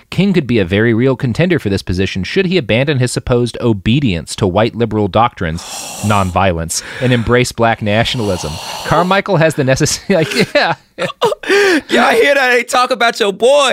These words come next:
Speaker 2: They said it's the
Speaker 1: Yeah.
Speaker 2: obedient to white liberal thought.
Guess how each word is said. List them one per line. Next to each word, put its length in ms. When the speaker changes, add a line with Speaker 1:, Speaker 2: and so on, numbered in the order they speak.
Speaker 2:
They 100
said 280
it's 160
the 120
Speaker 1:
Yeah. 340
Speaker 2:
obedient 720
to 100
white 280
liberal 340
thought. 400